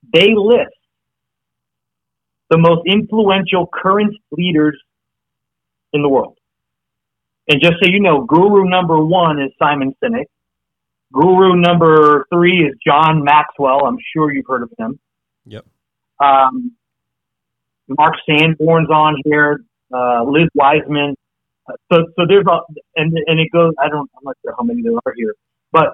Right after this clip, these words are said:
Speaker 1: this is a great start for anybody who's saying, "Okay, well, give me a name, give me a name." But that's where you start. They're the world's top thirty leadership professionals.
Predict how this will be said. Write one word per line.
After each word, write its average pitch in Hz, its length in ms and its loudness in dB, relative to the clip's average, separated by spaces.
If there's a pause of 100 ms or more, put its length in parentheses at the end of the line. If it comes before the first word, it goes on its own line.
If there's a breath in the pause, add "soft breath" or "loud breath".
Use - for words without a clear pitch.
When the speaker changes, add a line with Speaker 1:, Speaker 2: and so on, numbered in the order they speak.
Speaker 1:
this 220 220 2
is 254 120 -4
a 185 80 0
great 170 340 -2 (160)
start 196 380 0
for 160 140 -6
anybody 160 400 -4
who's 151 180 -12
saying, 151 240 -2
"Okay, 165 320 -2
well, 143 100 0
give 196 120 -6
me 226 140 2
a 165 40 0
name, 175 440 0 (120)
give 175 120 -2
me 220 80 4
a 214 40 4
name." 147 360 -2
But 123 100 -14
that's 165 200 2
where 170 120 0
you 151 160 0
start. - 220 -8 (520)
They're 165 160 2
the 180 80 2
world's 170 420 2 (100)
top 180 320 0
thirty 170 280 -2
leadership 156 400 -4 (120)
professionals. 151 380 -6